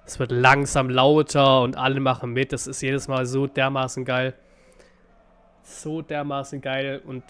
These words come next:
also, was das dann auch für ein Level annehmen wird in der Champions League, wird komplett gestört.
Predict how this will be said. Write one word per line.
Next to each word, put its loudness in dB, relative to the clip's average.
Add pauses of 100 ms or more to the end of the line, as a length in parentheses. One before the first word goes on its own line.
(160)
also, -4 (640)
was -2
das 6
dann 6
auch 0
für -4
ein 0
Level 0
annehmen -2
wird -4
in -10
der -6
Champions -6
League, -4
wird -6
komplett -8
gestört. -10